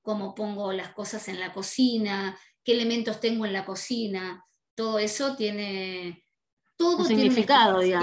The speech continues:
Speaker 2: digamos.
Speaker 1: un
Speaker 2: Claro, claro.
Speaker 1: significado, un significado
Speaker 2: Claro.
Speaker 1: inconsciente, porque todo eso que yo tengo en mi casa es inconsciente, lo voy haciendo de manera
Speaker 2: Claro.
Speaker 1: mecánica e inconsciente.
Speaker 2: Claro.
Speaker 1: Yo puedo darme cuenta que algo me gusta o no, algo me vibra o no, pero no soy consciente porque está ahí.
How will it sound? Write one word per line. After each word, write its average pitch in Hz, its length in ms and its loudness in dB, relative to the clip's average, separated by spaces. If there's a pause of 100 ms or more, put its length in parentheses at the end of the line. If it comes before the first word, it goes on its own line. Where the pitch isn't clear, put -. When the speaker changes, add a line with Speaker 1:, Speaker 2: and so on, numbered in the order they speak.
Speaker 2:
digamos. - 320 -8
Speaker 1:
un 302 120 -2
Speaker 2:
Claro, 277 240 0
claro. 208 320 -2
Speaker 1:
significado, 180 400 -12
un 262 120 -2
significado 320 520 2
Speaker 2:
Claro. 330 120 4
Speaker 1:
inconsciente, 247 680 0
porque 196 480 -8
todo 302 240 2
eso 302 280 -4
que 220 120 -6
yo 240 260 -2
tengo 254 380 0 (240)
en 226 160 -2
mi 240 100 -2
casa 262 420 2
es 262 200 -2
inconsciente, 214 960 -2
lo 185 80 -10
voy 240 200 2
haciendo 269 540 0 (220)
de 262 80 -4
manera 277 300 2
Speaker 2:
Claro. 285 140 2
Speaker 1:
mecánica 277 440 0
e 226 60 -2
inconsciente. 196 880 -8 (640)
Speaker 2:
Claro. 170 420 0
Speaker 1:
Yo - 60 -14
puedo 294 240 4
darme 285 260 -2
cuenta 339 340 0
que 247 100 0
algo 254 200 2
me 233 120 -4
gusta 247 280 -4
o 226 100 -2
no, 311 380 0
algo 233 260 0
me 220 160 -4
vibra 226 380 -4
o 214 60 -6
no, 185 240 -12
pero 196 120 -8
no 226 120 -6
soy 254 200 0
consciente 254 680 -2
porque 220 220 -6
está 214 200 -6
ahí. 175 320 -6